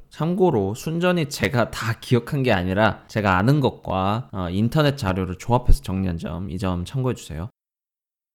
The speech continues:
일 번 마블 스튜디오 로고 나올 때 이제 나오는 캐릭터들이 전부 스탠리 카메오 캐릭터로 바뀌었었습니다.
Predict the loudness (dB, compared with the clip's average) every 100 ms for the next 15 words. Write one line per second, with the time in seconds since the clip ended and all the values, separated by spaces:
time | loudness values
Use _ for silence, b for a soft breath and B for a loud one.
0 | _ _ 4 4 6 4 2 2 2 2
1 | -2 -2 0 2 2 -2 -4 -6 -4 -2
2 | -2 -2 0 0 0 0 -2 -4 -4 0
3 | 0 0 0 -2 0 0 2 2 2 -4
4 | -4 -4 -6 -4 -2 -2 -2 -2 -2 0
5 | 0 0 -2 -4 -8 -8 -8 -10 -12 -6
6 | -4 -4 -8 -12 -12 -10 -14